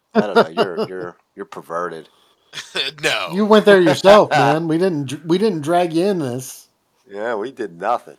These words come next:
Speaker 2: <laughs>
Speaker 3: Final thoughts on Ghostbusters Afterlife, Bert?
Speaker 2: Uh, good popcorn movie, worth a watch.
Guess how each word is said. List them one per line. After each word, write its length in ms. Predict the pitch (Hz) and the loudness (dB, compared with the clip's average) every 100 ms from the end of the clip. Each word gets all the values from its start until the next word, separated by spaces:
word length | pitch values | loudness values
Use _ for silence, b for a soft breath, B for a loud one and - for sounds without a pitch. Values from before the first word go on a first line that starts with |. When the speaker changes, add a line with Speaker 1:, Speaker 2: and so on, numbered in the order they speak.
| _ | _
Speaker 2:
<laughs> 80 | _ | _
Speaker 3:
Final 720 | - 240 - 220 - 208 185 | 2 2 2 -6 0 0 0
thoughts 340 | 180 170 - | 0 -2 0
on 140 | 156 151 | -4 -2
Ghostbusters 580 | 156 151 156 151 139 139 | -4 -2 -4 -4 -4 -2
Afterlife, 880 | 127 - - 156 151 147 123 - | -2 -2 -8 -10 -10 -8 -8 -6
Bert? 260 | 160 170 202 _ _ _ _ - | 0 0 0 _ _ _ _ -8
Speaker 2:
Uh, 520 | 156 170 170 175 170 147 131 - _ | -4 -4 -4 -6 -8 -10 -16 -20 _
good 260 | - 196 190 | 2 4 4
popcorn 540 | 190 202 208 208 196 | 2 0 -2 -4 -2
movie, 400 | 196 196 185 196 | -2 -2 -4 -6
worth 400 | 185 139 151 165 | -6 -2 0 0
a 60 | 175 | -2
watch. 800 | 143 151 156 156 156 - - - | 0 2 2 -2 -6 -12 -14 -20